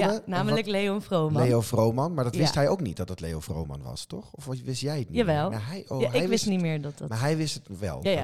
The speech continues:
Speaker 2: Leo
Speaker 1: zeker.
Speaker 2: Vrooman
Speaker 1: Ja.
Speaker 2: was. En wat zei hij ook alweer?
Speaker 1: Nou, dat ging over inspiratie.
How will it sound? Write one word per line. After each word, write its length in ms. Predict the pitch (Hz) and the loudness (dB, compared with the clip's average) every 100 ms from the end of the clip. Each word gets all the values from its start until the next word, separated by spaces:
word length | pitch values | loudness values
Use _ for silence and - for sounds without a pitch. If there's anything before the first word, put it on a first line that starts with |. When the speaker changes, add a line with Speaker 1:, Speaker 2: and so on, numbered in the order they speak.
| 143 | 0
Speaker 2:
Leo 80 | 196 | 0
Speaker 1:
zeker. 200 | 208 - | 0 -4
Speaker 2:
Vrooman 180 | - - | -8 -8
Speaker 1:
Ja. 100 | 190 | -6
Speaker 2:
was. 80 | 165 - - - - | -8 -10 -20 -20 -10
En 100 | 107 | -6
wat 140 | 113 | -4
zei 180 | 147 175 | -4 -4
hij 140 | 190 | -4
ook 120 | 180 180 | -6 -6
alweer? 360 | 175 214 269 | -8 -10 -6
Speaker 1:
Nou, 140 | 226 233 | 2 4
dat 160 | 277 | 4
ging 160 | - 254 | 2 2
over 200 | 214 - | 2 0
inspiratie. 800 | 208 - 202 214 220 - 147 151 | -4 -4 -4 -2 -2 -4 -10 -12